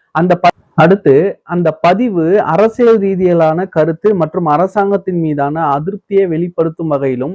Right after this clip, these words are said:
இளைஞர்கள் போராட்டத்தில் ஈடுபடக்கூடும் என்ற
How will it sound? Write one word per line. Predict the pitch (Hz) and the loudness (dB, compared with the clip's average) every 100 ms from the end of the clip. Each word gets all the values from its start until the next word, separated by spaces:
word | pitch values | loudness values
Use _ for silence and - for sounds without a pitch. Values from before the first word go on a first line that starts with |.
| - | -6
இளைஞர்கள் | 151 202 214 190 170 208 - | -2 0 0 -2 -2 -4 -4
போராட்டத்தில் | 160 180 190 190 190 180 - 220 180 | -2 2 2 2 0 -4 -6 -6 -4
ஈடுபடக்கூடும் | 175 190 175 160 143 _ 208 214 202 170 - _ | -2 -2 0 -4 -6 _ 0 2 2 0 -8 _
என்ற | 139 143 147 | -8 -2 0